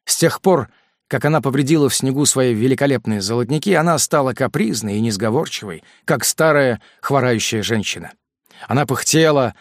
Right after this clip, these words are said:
подпрыгивала от давления тормоза, но все-таки упрямо мчалась вперед, и удержать ее было невозможно. Пике, обезумев от страха, соскочил с паровоза. Жак,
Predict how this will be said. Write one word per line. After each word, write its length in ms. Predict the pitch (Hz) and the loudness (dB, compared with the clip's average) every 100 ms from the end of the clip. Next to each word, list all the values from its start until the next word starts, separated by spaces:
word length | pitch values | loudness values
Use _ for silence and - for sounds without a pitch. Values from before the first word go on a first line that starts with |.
| _ _ | _ _
подпрыгивала 720 | - - - 143 160 139 139 135 | -2 -2 0 0 2 2 2 2
от 280 | - 120 113 | 0 -2 0
давления 500 | 135 139 127 127 117 | 0 2 2 0 0
тормоза, 480 | 135 127 120 107 | 0 2 0 0
но 160 | 123 180 | 0 0
все-таки 560 | - - 196 175 170 185 | 2 2 2 0 -2 0
упрямо 600 | 156 113 135 165 170 160 | -2 0 2 4 4 2
мчалась 520 | 135 - 139 131 117 | 0 0 0 0 -2
вперед, 500 | - 120 120 123 - - _ - | -2 -2 0 0 -2 -14 _ 2
и 80 | |
удержать 600 | 196 180 156 120 135 147 135 | 4 4 2 0 0 0 0
ее 120 | 135 | 0
было 220 | 123 123 | 2 0
невозможно. 720 | 107 110 87 101 98 92 - _ _ - | 0 0 -2 -6 -6 -10 -16 _ _ -4
Пике, 480 | 131 - 185 98 - - - | -2 2 2 2 -8 -20 -2
обезумев 760 | 160 156 185 151 208 165 127 - | 2 4 4 4 4 2 0 -2
от 140 | 135 | -2
страха, 440 | - 160 170 - 123 | -2 0 0 -2 -4
соскочил 480 | 147 - 151 165 | -2 -2 -2 0
с 80 | 131 | 0
паровоза. 520 | - 117 113 107 - - _ _ _ | 0 0 0 -2 -8 -18 _ _ _
Жак, 480 | 104 - 170 - | -2 2 2 -2